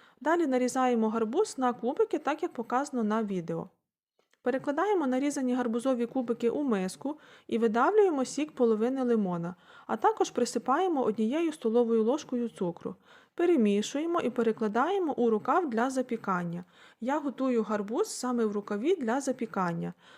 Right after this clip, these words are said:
Ставлю у розігріту духовку і запікаю при тем-, при температурі сто шістдесят градусів приблизно п'ятдесят-шістдесят хвилин.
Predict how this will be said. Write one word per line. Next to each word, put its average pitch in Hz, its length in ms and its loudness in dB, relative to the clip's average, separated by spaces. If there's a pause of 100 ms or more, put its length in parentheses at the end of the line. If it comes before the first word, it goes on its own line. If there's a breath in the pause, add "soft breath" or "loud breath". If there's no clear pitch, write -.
Ставлю 349 420 2
у 294 120 2
розігріту 262 520 0
духовку 214 600 0
і 254 100 2
запікаю 233 580 2
при 254 140 0
тем-, 240 200 -4 (460)
при 269 180 0
температурі 240 680 0
сто 247 180 0
шістдесят 220 520 -2
градусів 196 640 -2 (320 loud breath)
приблизно 269 500 2
п'ятдесят-шістдесят 240 1040 0
хвилин. 185 480 -2